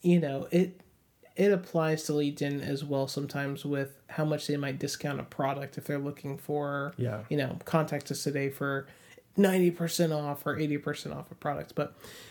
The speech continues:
Speaker 1: uh, what I wanted to talk about real quickly on the e-commerce side of things is,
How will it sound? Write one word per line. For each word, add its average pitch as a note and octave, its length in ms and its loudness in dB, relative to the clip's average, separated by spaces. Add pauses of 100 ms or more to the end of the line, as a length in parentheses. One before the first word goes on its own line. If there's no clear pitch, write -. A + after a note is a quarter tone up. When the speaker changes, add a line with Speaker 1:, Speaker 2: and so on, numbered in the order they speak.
(140)
Speaker 1:
uh, C#3+ 240 0
what F3+ 340 6
I A3 40 6
wanted F3+ 280 4
to C#3 40 0
talk G3+ 220 0
about E3+ 220 0
real D3 140 2
quickly D3+ 380 2
on C#3 300 -2
the D3+ 200 0
e-commerce G#3+ 500 0
side C#3 160 2
of C3+ 120 0
things C#3+ 380 0
is, D3+ 380 4